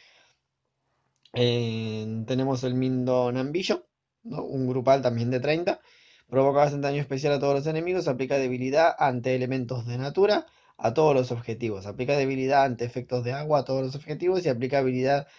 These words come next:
ante elementos de tierra a todos los objetivos. Yo creo que está bastante bien dentro de todo.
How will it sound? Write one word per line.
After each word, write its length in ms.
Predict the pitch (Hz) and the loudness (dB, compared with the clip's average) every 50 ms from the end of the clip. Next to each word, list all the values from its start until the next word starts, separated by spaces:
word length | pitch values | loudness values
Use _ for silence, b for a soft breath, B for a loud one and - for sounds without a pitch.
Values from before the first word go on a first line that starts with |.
| b b | b b
ante 260 | - 120 123 123 123 123 | -6 -2 -2 0 2 2
elementos 380 | 120 120 123 127 120 - 135 | 2 2 2 -2 -2 -2 -2
de 120 | 131 123 120 | 0 0 0
tierra 360 | 123 143 143 135 147 147 139 | 0 0 0 2 4 4 2
a 100 | 127 - | 2 2
todos 260 | 120 117 117 123 117 | 0 -2 0 -2 -2
los 160 | 107 110 - | -4 -8 -14
objetivos. 440 | - - - - - - - 98 - | -16 -18 -18 -18 -18 -18 -18 -16 -12
Yo 80 | 107 110 | -8 -4
creo 100 | 139 139 | -4 -4
que 60 | 139 | -2
está 140 | 139 165 175 | 0 0 0
bastante 280 | 160 - 180 160 131 117 | 0 -2 -4 -4 -2 0
bien 280 | 131 139 131 113 95 | 2 2 0 0 -4
dentro 240 | - 113 120 - 113 | -8 -16 -14 -14 -12
de 80 | 110 113 | -10 -4
todo. 320 | 139 143 147 156 175 b | 0 2 2 2 2 b